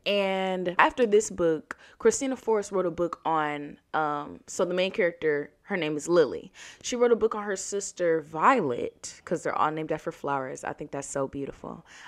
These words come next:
Um, she wrote a book about her sister Violet. And I am more interested about her sister Iris. Y'all gotta read the book. Hold on. Let me show, let me show it again.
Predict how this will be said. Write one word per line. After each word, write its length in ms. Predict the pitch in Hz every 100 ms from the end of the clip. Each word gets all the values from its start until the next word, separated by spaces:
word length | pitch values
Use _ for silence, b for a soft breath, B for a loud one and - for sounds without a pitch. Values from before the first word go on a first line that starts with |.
| -
Um, 260 | 165 165 160
she 160 | - 220
wrote 160 | 240
a 40 | 262
book 140 | 233
about 180 | 214 202
her 100 | 196
sister 320 | 185 185 -
Violet. 440 | 160 165 165 151 B B B _
And 600 | 208 220 202 190 185 180 185 b b b b _ _ _ _ _ _ _
I 460 | 226 311 415 453 440
am 140 | 277 254
more 220 | 220 208
interested 420 | 196 202 - 170
about 200 | 165 151
her 120 | 170
sister 380 | 175 - - -
Iris. 680 | 160 180 185 - - - - - _ _ _ -
Y'all 460 | 92 190 214 233
gotta 260 | 196 175 156
read 180 | 151 -
the 80 |
book. 280 | - - -
Hold 160 | - 160
on. 180 | 143 135
Let 100 | 170
me 60 |
show, 260 | 175 165 143 -
let 80 | -
me 80 | 170
show 120 | 160
it 60 | 143
again. 160 | 85